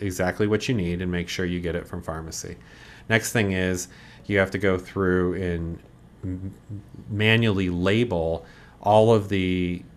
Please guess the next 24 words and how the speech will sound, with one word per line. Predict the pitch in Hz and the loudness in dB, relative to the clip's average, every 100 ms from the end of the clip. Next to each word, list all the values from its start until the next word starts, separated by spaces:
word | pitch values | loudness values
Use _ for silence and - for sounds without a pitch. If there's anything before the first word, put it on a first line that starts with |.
| - | -12
information | 117 101 98 95 123 - 92 90 | -4 -4 -2 -2 0 -2 -4 -2
with | 87 | -4
the | 87 | -4
correct | 85 - 90 87 87 - | -8 -4 0 0 -4 -14
patient. | - - 95 - - - - - - - | -8 -6 -4 -6 -10 -20 -20 -20 -20 -6
You're | 101 | 0
gonna | 104 95 | 0 2
then | 110 123 | 2 4
get | 113 101 | 2 0
the | 98 | -2
correct | - 107 95 95 - - | -4 -2 2 0 -2 -6
medication | 95 87 - - 131 131 104 92 87 87 - - - - - - | -4 -4 -4 0 0 0 -4 -4 -4 -6 -10 -20 -20 -20 -16 0
out | 95 | 2
of | 98 | 2
the | 92 | 0
bag | 95 92 92 | 2 4 2
of | 95 90 | 0 -4
the | |
cart, | 85 98 87 87 87 - - - - | -4 0 2 2 -2 -8 -20 -20 -2
get | 135 135 | 0 0
the | |
diluent, | 113 95 92 90 90 90 - - - | 0 0 0 0 -2 -6 -10 -20 -18
prepare | - - - 139 110 | -16 -14 0 4 6
it, | 90 | 4